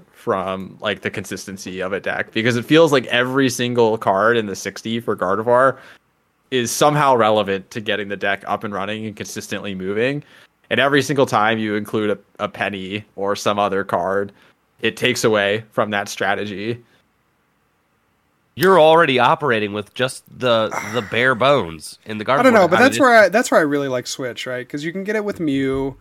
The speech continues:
Speaker 3: It can help you enable a Mew play in the late game, like, if you need to get a Super Rod or something, which is probably the most,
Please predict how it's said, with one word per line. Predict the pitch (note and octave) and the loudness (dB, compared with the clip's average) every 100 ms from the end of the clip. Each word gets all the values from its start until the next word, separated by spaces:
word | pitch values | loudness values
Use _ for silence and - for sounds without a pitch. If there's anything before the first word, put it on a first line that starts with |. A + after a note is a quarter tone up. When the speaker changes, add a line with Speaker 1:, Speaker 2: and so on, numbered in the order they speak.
| - - - | -20 -20 -12
Speaker 3:
It | D3 | -8
can | C#3+ C3+ | -6 -2
help | C#3+ D3 | 0 -2
you | E3 D#3+ D3 C#3 - | 0 2 2 0 -6
enable | C#3+ B2+ A#2+ C3 C#3+ D3+ | -10 -8 -6 -4 -2 0
a | C#3+ | 0
Mew | C#3+ C#3+ | 0 -2
play | C#3+ D3 D3 D3 D3 - _ _ - | -2 -4 -2 -4 -6 -10 _ _ -8
in | C#3+ | -4
the | C#3 | -2
late | C#3 C3+ | -2 -4
game, | C#3 C#3 | -6 -6
like, | B2+ A2+ C#3 | -8 -10 -14
if | |
you | B2+ | -14
need | A#2+ A#2+ B2 | -12 -12 -10
to | A#2+ A#2 B2+ _ _ _ _ | -10 -10 -16 _ _ _ _
get | - A#2+ A2+ _ _ | -14 -12 -12 _ _
a | C3+ B2+ | -14 -12
Super | D3 C3 | -12 -12
Rod | A2 F#2+ - | -14 -14 -18
or | A#2+ | -16
something, | - - - - | -16 -16 -20 -20
which | - - - | -20 -18 -18
is | C3 C3 - | -18 -16 -12
probably | A#2+ G#2 A2 | -12 -12 -12
the | |
most, | A#2+ A#2+ A#2 - | -12 -10 -10 -12